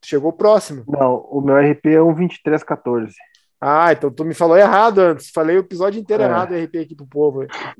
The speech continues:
Speaker 1: Valeu.
Speaker 2: mas, é,
Speaker 1: Obrigado.
Speaker 2: não,
Speaker 1: Ma-,
Speaker 2: de
Speaker 1: mas
Speaker 2: nada.
Speaker 1: ficou quinze segundos aí da, do, do R P, né?
Speaker 2: Isso. O, o tempo líquido oficial é um vinte e três, vinte e nove.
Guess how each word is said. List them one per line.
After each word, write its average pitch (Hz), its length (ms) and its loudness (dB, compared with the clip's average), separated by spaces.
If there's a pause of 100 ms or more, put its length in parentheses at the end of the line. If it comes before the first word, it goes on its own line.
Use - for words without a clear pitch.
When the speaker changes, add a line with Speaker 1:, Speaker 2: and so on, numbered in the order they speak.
Speaker 1:
Valeu. 160 560 4 (120)
Speaker 2:
mas, 120 140 -4
é, 131 140 -4
Speaker 1:
Obrigado. 165 580 2
Speaker 2:
não, 151 100 -4 (560)
Speaker 1:
Ma-, 214 200 2
Speaker 2:
de - 60 -4
Speaker 1:
mas 226 100 4
Speaker 2:
nada. 262 80 2
Speaker 1:
ficou 254 240 2
quinze 294 240 0
segundos 262 500 -4
aí 226 100 4
da, 196 220 2
do, 180 160 -2
do 180 100 -6
R 175 140 0
P, 175 260 -6
né? 139 220 -10 (300)
Speaker 2:
Isso. 151 420 4
O, 165 400 4
o 160 60 4
tempo 180 440 2
líquido 185 600 -2
oficial 175 600 -2
é 180 60 0
um 190 160 -2
vinte 190 200 -10
e - 60 -20
três, 170 240 -2
vinte 185 200 -10
e 202 40 -6
nove. 117 400 -8